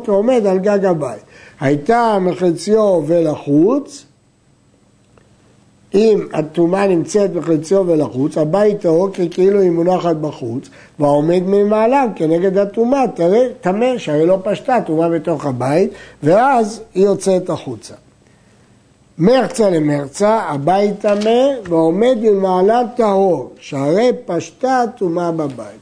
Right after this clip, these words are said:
פה זה קשה. מדוע לגבי מעזיבה הרמב"ם פסק שמחצה למחצה שניהם טמאים, כי אי אפשר לצמצם?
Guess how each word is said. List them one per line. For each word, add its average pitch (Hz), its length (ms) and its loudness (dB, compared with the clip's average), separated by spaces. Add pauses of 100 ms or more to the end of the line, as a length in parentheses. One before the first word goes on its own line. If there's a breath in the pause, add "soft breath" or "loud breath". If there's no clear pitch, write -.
(120)
פה 208 160 0
זה 190 140 0
קשה. - 380 -8 (680 soft breath)
מדוע 233 500 2
לגבי 196 440 2
מעזיבה 185 760 0
הרמב"ם 185 440 -2
פסק 185 420 -2
שמחצה 185 600 -2
למחצה 170 580 2
שניהם 180 420 0
טמאים, 170 560 2 (320 loud breath)
כי 175 100 0
אי 214 320 4
אפשר 190 460 0
לצמצם? 202 800 0